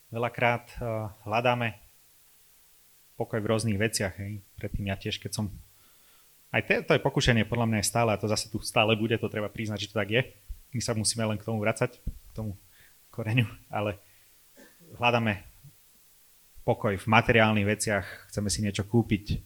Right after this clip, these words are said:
snívame o tom, že to nás, ja neviem, uspokojí, kúpime si to dve minúty. <laughs> Už, OK. A hľadáme možno v nejakom úspechu, sebarealizácii, v nejakom,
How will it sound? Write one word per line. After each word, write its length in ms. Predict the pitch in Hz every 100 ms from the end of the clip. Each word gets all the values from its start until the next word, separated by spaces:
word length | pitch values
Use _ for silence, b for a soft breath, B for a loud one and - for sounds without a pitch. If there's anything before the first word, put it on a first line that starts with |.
| - -
snívame 400 | - 110 104 101
o 80 | 101
tom, 160 | 101
že 80 | 95
to 160 | 92 98
nás, 240 | 95 95
ja 80 | 95 95
neviem, 160 | 92
uspokojí, 560 | 98 - 104 107 101 98
kúpime 240 | 107 107
si 160 | 104 110
to 160 | 107
dve 160 | 95 107
minúty. 560 | 107 110 110 107 - B B B -
<laughs> 480 | - - - - 139
Už, 240 | 110 - B B B - - - -
OK. 160 | 117 - 113 120 - B B B B - _
A 320 | 98 95 92 - - _ _ _ _ _ _ 85
hľadáme 640 | 90 113 113 110 95 -
možno 240 | 101 101
v 160 | 101 104
nejakom 160 | - 104
úspechu, 400 | 110 - 101 98
sebarealizácii, 1000 | 113 107 107 104 101 95 95 - 92 90 - b b b
v 40 |
nejakom, 360 | 110 98 107